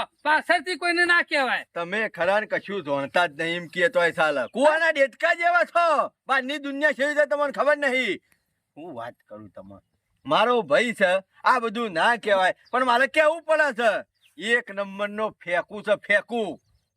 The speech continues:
Speaker 1: વાતો ઉપરથી તો એવું લાગે છે, હા.
Speaker 2: આખા ગામમાં એના ઘરનું કોઈ પોણી પીતું નહીં. તમે ખાટલા બેહી ગયા?
Speaker 1: મને કે તમે મોઢો ઠારવા આવો,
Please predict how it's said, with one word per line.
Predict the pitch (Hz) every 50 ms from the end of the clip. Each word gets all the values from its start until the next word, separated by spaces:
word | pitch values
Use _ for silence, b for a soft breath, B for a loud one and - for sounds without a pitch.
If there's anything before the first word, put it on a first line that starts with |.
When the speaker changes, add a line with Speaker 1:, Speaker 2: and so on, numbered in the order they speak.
| _ -
Speaker 1:
વાતો | 156 170 190 - - - 359 370 370
ઉપરથી | 370 359 381 370 349 - 370 381
તો | - 370
એવું | 381 370 349 359 370 381
લાગે | 381 370 370 370 294 370 349
છે, | 269 - 330
હા. | 311 262 - 403 415
Speaker 2:
આખા | 480 202 185 - - 226 240 233
ગામમાં | 196 - 202 208 208 220 233 233
એના | 220 220 240 233 214
ઘરનું | 180 196 190 180 202 226 226
કોઈ | 233 233 226
પોણી | - - 180 185 202 226 233
પીતું | - 220 214 180 220 226
નહીં. | 226 220 240
તમે | - 269 262 320 349 -
ખાટલા | - 254 262 277 247 - 339 381 415
બેહી | 403 381 349 381 381
ગયા? | 381 392 392 415 427 415 - - _ _ _ _ _ _ _ _ _
Speaker 1:
મને | 170 196 240 277 294 285 320 359
કે | 381 - - 359 359 370 392 392 403 415 403 -
તમે | 359 349 349 381 392 370
મોઢો | 339 311 320 320 339 339 359 359
ઠારવા | 285 - 285 269 311 330 339 349 359
આવો, | 349 339 330 330 359 370 381 381 392 392 381 -